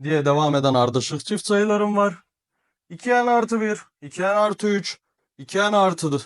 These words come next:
beş, iki n artı yedi diye devam eden de ardışık tek sayılarım vardır. Bilmemiz gereken bir diğer detay ise şu. Bu not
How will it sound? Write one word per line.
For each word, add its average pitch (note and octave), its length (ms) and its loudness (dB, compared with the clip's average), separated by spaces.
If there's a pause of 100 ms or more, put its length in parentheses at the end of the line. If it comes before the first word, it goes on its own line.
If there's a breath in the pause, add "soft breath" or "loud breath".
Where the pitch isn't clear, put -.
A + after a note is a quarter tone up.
(180)
beş, B2+ 380 -2
iki C#3+ 180 -10
n F3 40 -2
artı F3 400 -4
yedi D3 340 -2
diye C3 220 0
devam C3+ 300 2
eden C#3+ 300 0
de F#3+ 160 0 (400)
ardışık F3 680 -6
tek G#3+ 180 -6
sayılarım D#3+ 560 0
vardır. G2+ 360 -4 (460)
Bilmemiz B3 480 -2
gereken A#3+ 440 0
bir A3 200 -4
diğer G#3+ 280 0
detay A3 300 -2
ise A3+ 300 -2
şu. D#3 280 -6 (400)
Bu G#3+ 400 -4
not E3+ 600 -4